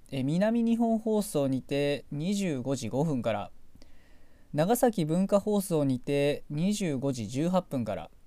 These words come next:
北海道テレビにて二十五時二十分から、新潟テレビ二十一にて二十五時二十五分から、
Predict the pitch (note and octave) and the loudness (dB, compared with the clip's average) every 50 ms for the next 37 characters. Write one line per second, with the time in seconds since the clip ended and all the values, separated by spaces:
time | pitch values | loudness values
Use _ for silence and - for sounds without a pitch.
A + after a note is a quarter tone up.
0 | - - - - - - - - - - - - - - - - - - - - | -18 -18 -16 -18 -18 -18 -16 -16 -16 -16 -16 -16 -16 -16 -16 -16 -18 -18 -20 -20
1 | - - - E3+ E3+ - - B3 B3 B3+ A#3+ B3 A#3+ A#3 - A#3+ A3+ G#3 F#3 E3+ | -10 -4 -4 -4 -4 0 2 4 4 4 4 4 2 2 2 2 2 2 2 2
2 | D#3 C#3+ C#3 C3+ - - D3+ D3 D3+ D3+ D3+ D#3 - - - - D3+ D3+ E3 G3+ | 2 0 0 0 0 0 2 2 4 2 2 0 -2 -8 -12 -8 -6 -2 0 0
3 | A3 G#3 G3+ F3 D3+ C3+ D3 D3 D3+ B2+ B2+ A#2 A#2 A#2+ B2+ D3+ F3 F3 - D3+ | 0 2 2 0 0 2 2 2 0 0 0 -4 -2 -2 0 0 -2 -2 -2 -4
4 | B2+ G#2+ A2 G#2+ G#2+ A2+ - - - - - - - - - - - - - - | -4 -4 -4 -6 -10 -12 -14 -16 -20 -18 -18 -18 -16 -16 -16 -16 -16 -16 -16 -16
5 | - - - - - - - - - - - D#3+ F#3 G#3 A3+ A#3 A#3+ A3+ A#3 A#3 | -16 -16 -16 -16 -18 -18 -20 -18 -10 -4 0 2 4 4 6 4 4 4 4 2
6 | A3 B3 A#3+ A3+ G3+ E3+ D3 C3+ C#3 D#3 G3+ G#3+ G#3 G#3 F3+ D3 B2+ B2 - - | 4 4 4 4 4 4 2 2 2 2 2 2 2 2 0 0 0 -2 -4 -4
7 | E3 E3 D3+ C3 - - C#3 C3+ C3+ C#3 C3+ - - - D3+ C#3+ D#3+ F#3+ G#3+ G3+ | -4 -2 -2 -2 -2 -2 0 0 0 0 0 -4 -8 -8 -6 -2 -2 0 0 2
8 | F#3+ D#3 C3+ B2+ C3+ C#3 B2+ B2 A2 A#2 D#3+ G3+ G3+ F#3+ D#3+ C#3+ F3 G#3+ A#3 A#3 | 2 0 0 0 0 0 0 0 0 0 0 0 0 0 0 0 2 2 2 2
9 | G3+ - - B2 A2+ - - | 2 2 2 0 0 -2 -6